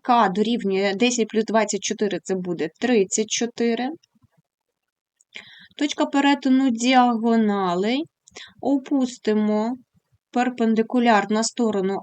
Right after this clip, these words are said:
А М. Тоді в нас ось тут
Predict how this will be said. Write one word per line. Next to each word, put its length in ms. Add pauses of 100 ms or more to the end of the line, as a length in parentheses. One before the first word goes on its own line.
А 280 (160)
М. 360 (4000)
Тоді 380
в 40
нас 320
ось 300
тут 220